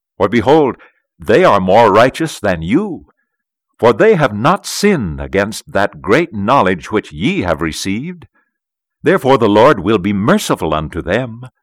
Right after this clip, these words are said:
yea, he will lengthen out their days and increase their seed,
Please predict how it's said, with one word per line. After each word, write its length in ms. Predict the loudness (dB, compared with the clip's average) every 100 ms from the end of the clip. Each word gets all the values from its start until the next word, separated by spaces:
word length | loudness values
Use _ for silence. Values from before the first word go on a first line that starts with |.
| _ _ _ _ _ _ _ _
yea, 220 | -2 0
he 160 | 0 0
will 240 | 0 2
lengthen 440 | 2 2 0 -2 2
out 280 | 2 0 0
their 200 | 2 2
days 680 | 0 -2 -4 -10 -16 -20 -6
and 180 | -4 -2
increase 540 | -4 -4 -4 -4 -8
their 240 | -2 -2 -2
seed, 560 | -6 -6 -6 -10 -14